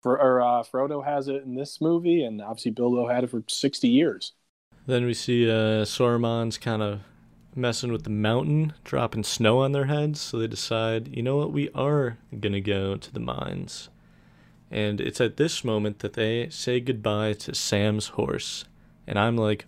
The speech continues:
Speaker 2: "When did we get introduced to Sam's horse, and why are we making such a big deal about Sam letting go of his horse?" Got any, uh,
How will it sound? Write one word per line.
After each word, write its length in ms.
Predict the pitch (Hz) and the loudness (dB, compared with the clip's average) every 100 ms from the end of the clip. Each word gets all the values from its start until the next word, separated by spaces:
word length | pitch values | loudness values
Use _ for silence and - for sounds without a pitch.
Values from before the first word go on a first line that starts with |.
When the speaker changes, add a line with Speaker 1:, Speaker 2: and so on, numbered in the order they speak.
| - | -2
Speaker 2:
"When 400 | 107 123 160 180 - | 4 6 4 2 0
did 200 | 110 104 | 0 4
we 160 | 107 | 4
get 180 | 127 127 | 6 4
introduced 680 | - 120 - 110 107 110 - | 4 -2 -2 2 2 2 -4
to 160 | - - | -6 -2
Sam's 400 | - 107 117 - | 2 4 2 2
horse, 360 | 110 113 - | 2 2 0
and 200 | - 98 | -4 -4
why 220 | 98 104 | 0 2
are 100 | 127 | 4
we 80 | 120 | 4
making 340 | 117 113 113 104 | 2 0 -4 -2
such 300 | - 127 135 | 0 0 0
a 60 | |
big 260 | 123 120 107 | 2 2 4
deal 360 | 107 117 127 - - - _ - | 4 4 2 -2 -16 -20 _ -4
about 400 | 101 98 98 - | 0 2 0 -2
Sam 440 | - 110 117 120 110 | 0 2 2 2 4
letting 260 | 107 120 | 4 4
go 180 | 113 113 | 4 4
of 100 | 117 | 4
his 160 | 120 110 | 0 -2
horse?" 480 | - 92 - - - - _ _ - _ _ _ - - | -2 -2 -4 -6 -10 -20 _ _ -20 _ _ _ -20 -6
Got 220 | - 101 | 0 2
any, 260 | 107 110 110 | 4 4 6
uh, 340 | 110 113 110 | 4 4 0